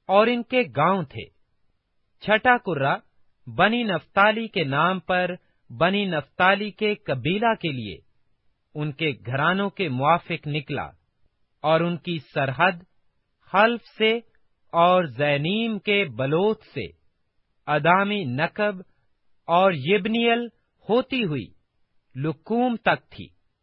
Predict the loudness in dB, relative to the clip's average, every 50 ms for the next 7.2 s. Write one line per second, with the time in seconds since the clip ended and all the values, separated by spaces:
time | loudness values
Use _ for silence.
0 | _ _ _ _ _ _ _ _ _ _ -2 -2 -2 -2 -4 -6 -2 0 0 0
1 | 0 0 2 2 2 2 2 -2 -2 -2 -2 -2 -2 -4 -4 -2 -2 -2 0 0
2 | 0 0 0 0 0 0 0 -2 -6 -6 -8 -10 -12 _ _ _ _ _ _ _
3 | _ _ _ _ _ _ _ -2 2 2 4 2 2 0 -2 -4 -2 0 0 0
4 | 0 0 -2 0 0 0 0 0 0 -2 -2 -2 -4 -10 -12 -6 -2 -2 0 0
5 | 0 -2 -6 -8 -6 -6 -4 -6 -6 -4 -2 -2 -2 -4 -6 _ _ _ _ _
6 | _ _ _ _ _ _ _ 0 0 0 0 0 -2 -4 -2 -2 -2 -2 -2 -2
7 | -4 -6 -8